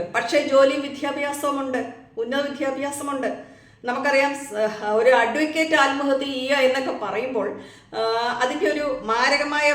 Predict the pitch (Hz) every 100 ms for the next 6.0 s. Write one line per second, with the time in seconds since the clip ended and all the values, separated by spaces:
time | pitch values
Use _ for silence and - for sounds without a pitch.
0 | 277 247 254 269 262 262 - - 247 262
1 | 247 254 254 226 247 277 254 233 - 302
2 | 302 294 302 277 247 262 262 226 220 254
3 | 294 277 262 269 254 240 240 233 - 220
4 | 240 254 247 233 240 240 247 220 202 277
5 | 240 - - - - 294 302 359 320